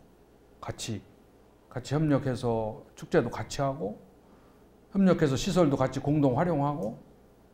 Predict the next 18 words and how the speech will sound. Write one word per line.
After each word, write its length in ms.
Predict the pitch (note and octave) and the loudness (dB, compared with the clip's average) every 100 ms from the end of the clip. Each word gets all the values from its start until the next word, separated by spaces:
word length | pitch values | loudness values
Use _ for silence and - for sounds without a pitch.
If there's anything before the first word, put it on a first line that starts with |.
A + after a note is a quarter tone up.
| _ _ | _ _
이렇게 180 | A#3 A#3+ | -6 -4
해서 180 | A3+ G#3+ - - | -2 -4 -8 -6
줄이는 360 | C4 C4+ B3+ | 0 2 4
거지요. 420 | G3 D#3 C3 C3 C#3 | 4 2 0 -4 -4
부담을, 420 | D#3 C3+ A#2+ A2 | 4 4 4 2
낭비를, 420 | B2 B2 B2 A2+ - - - | 4 4 2 -2 -10 -20 -8
저 120 | A#2+ | 2
세금을. 580 | A3 F#3+ C#3+ G#2+ C3 G#2+ - - - - - - - - _ _ _ _ _ _ _ _ _ _ _ | 4 6 4 2 -4 -10 -16 -20 -20 -20 -20 -20 -20 -20 _ _ _ _ _ _ _ _ _ _ _
국경을 380 | - G#3 C#4 A#3 | -2 10 12 12
초월해서도 520 | A3+ D4+ C#4 A3 G3+ | 12 12 12 12 10
협력을 300 | F#3 G#3+ F3+ | 8 6 6
한단 280 | D3 D3 A#2+ | 4 2 -2
말이에요. 200 | A2 - - _ _ _ _ _ _ _ _ _ _ - | -6 -14 -20 _ _ _ _ _ _ _ _ _ _ -6
근데 140 | G3+ | -2
우리는 460 | G#3 G3+ F#3+ F#3+ - - - - - - - - | 0 2 2 2 -2 -12 -20 -20 -20 -20 -20 -12
딱 180 | - - - - - - - - - | -10 -10 -12 -20 -20 -20 -20 -20 -4
행정구역에 500 | G3+ F3+ D3 C#3 B2+ | 0 4 6 6 4
갇혀가지고 600 | - B2+ - C#3+ A2 - | 0 -2 0 0 0 -4